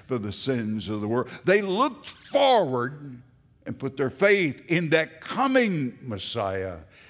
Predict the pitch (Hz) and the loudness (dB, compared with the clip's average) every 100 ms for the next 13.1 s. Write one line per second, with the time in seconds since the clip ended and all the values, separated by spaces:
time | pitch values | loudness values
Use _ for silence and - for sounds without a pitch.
0 | - _ _ _ _ - - 190 92 90 | -20 _ _ _ _ -18 -16 -16 -14 -6
1 | 175 240 208 196 180 - - - _ - | -4 -2 -2 -6 -8 -10 -14 -18 _ -10
2 | 151 123 113 - 127 98 80 - _ _ | -6 -4 -6 -8 -8 -8 -14 -18 _ _
3 | _ _ _ _ - - - 107 101 117 | _ _ _ _ -20 -20 -20 -16 -6 0
4 | 233 226 214 220 220 202 - 151 113 123 | 0 0 0 0 -2 -6 -4 -4 -4 -4
5 | 117 120 92 110 107 104 104 80 95 _ | -2 -4 -4 -4 -4 -6 -8 -10 -16 _
6 | _ _ _ _ _ - - - 131 123 | _ _ _ _ _ -20 -20 -14 -10 -2
7 | 254 269 247 208 202 214 226 226 202 196 | 0 0 0 2 4 4 4 2 0 -2
8 | 185 156 - 170 156 131 - - - 107 | -4 -4 -4 -2 0 -2 -4 -10 -10 -6
9 | 104 95 - - - - _ _ _ _ | -6 -6 -10 -10 -12 -18 _ _ _ _
10 | _ - - 208 277 226 269 170 123 233 | _ -18 0 4 4 2 -2 0 2 4
11 | 233 214 202 185 175 123 143 151 117 120 | 4 2 -2 -4 -4 -2 -2 -2 -4 -6
12 | 104 - - 101 95 98 92 95 90 85 | -8 -10 -8 -6 -6 -8 -8 -10 -12 -16